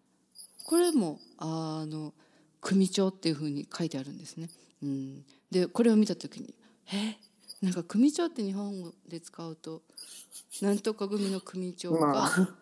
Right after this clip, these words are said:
Speaker 1: 町内会のなんとか組の組長とか、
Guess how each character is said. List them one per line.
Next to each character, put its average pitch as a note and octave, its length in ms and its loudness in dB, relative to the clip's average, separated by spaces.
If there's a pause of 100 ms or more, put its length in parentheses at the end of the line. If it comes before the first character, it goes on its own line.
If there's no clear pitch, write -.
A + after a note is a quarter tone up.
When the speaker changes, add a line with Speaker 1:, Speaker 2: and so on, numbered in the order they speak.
(140)
Speaker 1:
町 C#4+ 240 4
内 D#4+ 280 6
会 F3 300 -4
の F#3 260 -2
な F3 160 -2
ん F#3+ 80 -2
と A3 100 0
か G#3 140 2
組 G3 220 0
の F#3+ 80 -2
組 D#3+ 260 -10
長 D3 240 -14
と - 140 -20
か、 - 60 -20